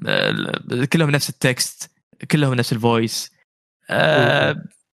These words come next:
Speaker 1: typical ألعاب الأوب-، open world، عرفت؟ بس مسوينها بطريقة شوي هم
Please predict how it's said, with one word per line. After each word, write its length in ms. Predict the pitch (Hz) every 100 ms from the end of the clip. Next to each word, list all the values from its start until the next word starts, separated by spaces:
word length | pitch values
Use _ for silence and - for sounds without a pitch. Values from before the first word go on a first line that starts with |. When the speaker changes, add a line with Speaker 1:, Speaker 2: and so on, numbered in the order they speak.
| _ _ - - 180
Speaker 1:
typical 200 | 240 226
ألعاب 320 | 185 143 139
الأوب-، 440 | 135 120 131 - 131
open 120 | 127
world، 300 | 120 95 -
عرفت؟ 340 | 98 127 147
بس 160 | 120 -
مسوينها 320 | 127 139 139
بطريقة 320 | 123 127 120
شوي 340 | 104 - 110 104
هم 340 | 110 110 110